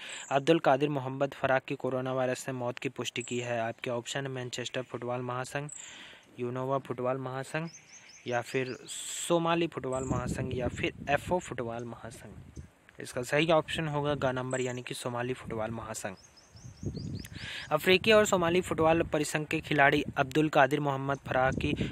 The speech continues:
मोम-, कोरोना वायरस से मौत होने की पुष्टि की है। वे उनसठ साल की उम्र के थे। वो सोमालिया सरकार के एक युवा एवं खेल मंत्रालय में सलाहकार के तौर पर कार्यरत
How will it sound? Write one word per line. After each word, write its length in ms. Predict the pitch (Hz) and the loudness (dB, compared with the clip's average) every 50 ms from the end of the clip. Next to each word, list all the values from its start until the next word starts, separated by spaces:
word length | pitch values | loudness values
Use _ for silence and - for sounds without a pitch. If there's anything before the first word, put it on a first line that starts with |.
| - - | -2 0
मोम-, 280 | 135 139 139 139 - - | 0 0 0 -2 -2 -2
कोरोना 360 | 143 139 139 147 147 156 156 | 0 2 2 4 4 6 6
वायरस 280 | 151 147 143 147 151 | 6 6 6 4 0
से 140 | - - 156 | 0 -2 -2
मौत 320 | 143 135 135 139 139 - 143 | 0 0 0 0 0 0 -2
होने 140 | 135 139 | -2 -2
की 100 | 131 - | -4 -6
पुष्टि 380 | 127 - - 127 - - - 127 | -6 -4 -4 -4 -2 -2 -4 -6
की 160 | 120 - 120 | -4 -2 -2
है। 200 | 120 120 117 113 | 0 0 0 -2
वे 280 | 113 127 143 160 170 170 - - - - - - - | 2 2 4 4 4 2 -2 -6 -10 -10 -10 -8 -4
उनसठ 380 | 143 156 160 - - 190 180 - | -4 -2 2 4 4 4 4 4
साल 300 | - - - 143 143 147 | 0 2 2 2 2 2
की 140 | 143 - 131 | 0 -4 -6
उम्र 300 | - - 135 131 131 131 | -4 -4 -4 -4 -4 -2
के 160 | - 143 135 | -2 -2 -2
थे। 200 | - - 151 156 | 0 0 2 2
वो 140 | 151 147 147 | 4 2 2
सोमालिया 520 | - - 139 131 131 131 135 139 143 147 | 0 0 -2 0 0 0 0 2 0 0
सरकार 400 | 139 - 139 127 - 131 131 135 | 0 0 -2 0 2 2 2 2
के 140 | 127 - 147 | 2 0 0
एक 120 | 135 - | 0 0
युवा 320 | 135 127 131 131 127 139 143 | -2 0 0 2 2 4 2
एवं 260 | 135 135 135 135 139 | 4 2 2 0 -2
खेल 240 | 127 - - 131 131 | -2 -2 -2 0 0
मंत्रालय 400 | 135 127 123 - 123 127 127 131 | -2 -2 -2 -2 0 0 0 0
में 120 | 131 135 | 0 -2
सलाहकार 500 | - - 127 120 120 123 120 - 123 120 | -2 -2 -2 0 -2 -2 0 -2 -2 -2
के 100 | - - | -2 -6
तौर 220 | 117 - 117 110 113 | -6 -4 -4 -4 -2
पर 120 | 120 131 | -2 -4
कार्यरत 460 | 131 - 113 107 110 110 110 113 104 | -2 -2 -2 -2 -2 -2 -4 -4 -6